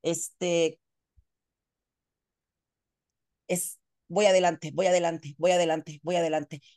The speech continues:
no hay que perder el tiempo, no hay que perder el tiempo". Y esto nos hace perdernos mucho de estar aquí, a menos de que la experta semióloga me diga que <laughs> no tengo razón.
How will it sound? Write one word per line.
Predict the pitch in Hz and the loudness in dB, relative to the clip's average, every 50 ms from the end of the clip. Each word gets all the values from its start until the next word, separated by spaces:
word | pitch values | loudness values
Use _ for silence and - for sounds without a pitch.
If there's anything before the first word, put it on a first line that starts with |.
| _ - | _ -4
no | - 190 | 0 0
hay | 196 | 0
que | 233 233 | 0 0
perder | - 185 170 180 170 | -2 0 0 0 0
el | 170 175 | -2 -2
tiempo, | - 180 156 - 165 | -4 -6 -4 -2 -4
no | 180 | -4
hay | 185 | -4
que | - 185 | -4 -4
perder | 190 175 156 175 170 | -4 -2 -2 -4 -4
el | 147 | -4
tiempo". | - 185 170 165 - 151 143 139 _ _ _ _ _ _ _ - | -2 -4 -4 -4 -6 -8 -10 -10 _ _ _ _ _ _ _ -2
Y | 165 160 156 151 151 - _ _ _ _ _ _ _ _ _ _ _ _ _ _ _ - | 0 2 2 2 0 -4 _ _ _ _ _ _ _ _ _ _ _ _ _ _ _ 0
esto | - 180 180 - 220 202 190 | 0 0 2 4 4 4 4
nos | 202 190 170 | 4 2 -2
hace | 196 185 - - | -4 -4 -4 -2
perdernos | - 185 156 180 165 170 175 175 170 | -2 0 0 0 -2 -2 -4 -6 -6
mucho | 202 196 185 - - 202 | -6 -8 -6 -4 -4 -2
de | 175 175 | -2 -2
estar | 151 - - 175 170 | -2 0 0 2 2
aquí, | 175 175 - - 202 185 180 180 - _ _ _ _ _ _ _ _ _ _ _ _ _ _ _ _ _ _ _ _ _ _ _ _ _ _ _ _ _ _ _ _ _ _ _ _ _ _ - | 2 0 -2 -2 -2 -2 -2 -4 -8 _ _ _ _ _ _ _ _ _ _ _ _ _ _ _ _ _ _ _ _ _ _ _ _ _ _ _ _ _ _ _ _ _ _ _ _ _ _ -8
a | - 151 | -6 -2
menos | 156 156 160 170 175 | -2 -2 -2 -2 -4
de | 165 190 185 | -4 -4 -2
que | - 170 | -2 0
la | 151 139 139 131 | 2 2 0 0
experta | 139 - - - - 170 156 - - 185 196 220 233 - _ _ _ _ _ - | -2 -4 -8 -6 -4 -4 -4 -2 0 -2 -2 -2 -4 -10 _ _ _ _ _ -12
semióloga | - 151 147 156 151 151 160 165 165 196 214 226 - - _ - | -10 -8 -6 -4 -2 0 0 0 0 0 -2 -2 -6 -14 _ -16
me | - 139 139 | -14 -12 -10
diga | 147 143 156 165 - | -8 -6 -6 -6 -6
que | - 160 127 - _ _ _ _ - | -8 -10 -10 -10 _ _ _ _ -12
<laughs> | - - | -10 -6
no | 202 190 180 | -6 -6 -6
tengo | - 202 202 185 175 - | -6 -8 -8 -8 -10 -8
razón. | 220 165 143 - - 247 - | -10 -8 -6 -2 -2 -2 -2